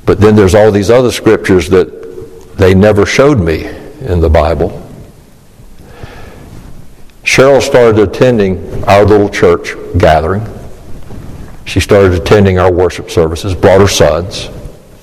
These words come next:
Her husband said it was okay. I think that their marriage was just about done anyway because of her convictions, and, uh,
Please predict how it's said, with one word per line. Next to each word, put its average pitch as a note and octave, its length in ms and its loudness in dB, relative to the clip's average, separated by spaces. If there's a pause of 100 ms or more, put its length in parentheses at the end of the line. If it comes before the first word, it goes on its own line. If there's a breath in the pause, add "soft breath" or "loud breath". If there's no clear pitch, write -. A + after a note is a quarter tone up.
(160)
Her F2+ 220 2
husband F#2+ 400 2
said F2+ 200 2
it G2+ 40 4
was F#2+ 120 0
okay. G2+ 340 0
I F2 60 -2
think F#2 340 -2
that G2 140 -6 (560 loud breath)
their G2 160 6
marriage G2 420 4
was F2+ 100 -4
just G2 260 -2
about F2+ 260 0
done F#2+ 280 2
anyway F2 520 0 (100)
because E2+ 460 2
of E2 140 -4
her G2 180 2
convictions, F2 760 0
and, E2 180 -2 (880 loud breath)
uh, F2 160 -12